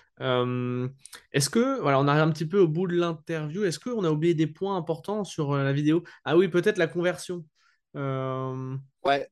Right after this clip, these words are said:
Speaker 2: la
Speaker 1: ouais.
Speaker 2: conversion, effectivement, ouais, ça, euh, c'est, ça,
Speaker 1: Sur ton appel à
Speaker 2: c'est,
Speaker 1: l'action,
Speaker 2: c'est
Speaker 1: quoi.
Speaker 2: un, c'est un point qui est important aussi. Euh, s-, souvent, enfin souvent,
Speaker 1: Ouais.
Speaker 2: parfois, et c'est, c'est normal, on fait des vidéos, on,
Speaker 1: <clears throat>
Speaker 2: on partage un sujet, euh,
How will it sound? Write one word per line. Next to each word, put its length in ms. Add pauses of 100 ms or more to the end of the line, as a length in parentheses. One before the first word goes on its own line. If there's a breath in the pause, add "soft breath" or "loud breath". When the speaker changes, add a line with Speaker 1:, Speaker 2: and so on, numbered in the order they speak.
Speaker 2:
la 100
Speaker 1:
ouais. 40
Speaker 2:
conversion, 480
effectivement, 480
ouais, 200
ça, 160
euh, 360
c'est, 200
ça, 220
Speaker 1:
Sur 80
ton 60
appel 140
à 20
Speaker 2:
c'est, 60
Speaker 1:
l'action, 240
Speaker 2:
c'est 120
Speaker 1:
quoi. 80
Speaker 2:
un, 40
c'est 140
un 140
point 140
qui 100
est 20
important 400
aussi. 480
Euh, 400
s-, 240
souvent, 480
enfin 200
souvent, 280 (380 soft breath)
Speaker 1:
Ouais. 60
Speaker 2:
parfois, 340
et 20
c'est, 240
c'est 140
normal, 320
on 60
fait 120
des 100
vidéos, 460
on, 300
Speaker 1:
<clears throat> 460
Speaker 2:
on 100
partage 340
un 60
sujet, 580
euh, 560